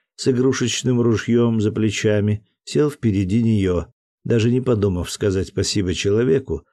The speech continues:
который предоставил в его распоряжение такого великолепного коня. Он, однако, тут же заявил матери, что сумел бы править лошадью этого господина.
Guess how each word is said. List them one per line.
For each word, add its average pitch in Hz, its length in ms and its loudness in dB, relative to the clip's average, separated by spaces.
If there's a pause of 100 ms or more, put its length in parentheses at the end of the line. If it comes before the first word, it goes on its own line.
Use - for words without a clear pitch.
(280)
который 147 380 0
предоставил 110 800 2
в 92 60 -4
его 101 280 2
распоряжение 101 800 0
такого 101 460 -2
великолепного 85 1000 -2
коня. 85 500 -8 (960)
Он, 151 140 0
однако, 143 420 0
тут 139 300 0
же 127 140 2
заявил 123 480 4
матери, 117 480 2
что 123 180 -2
сумел 117 400 0
бы 117 140 2
править 117 480 0
лошадью 117 640 0
этого 117 400 0
господина. 113 800 -4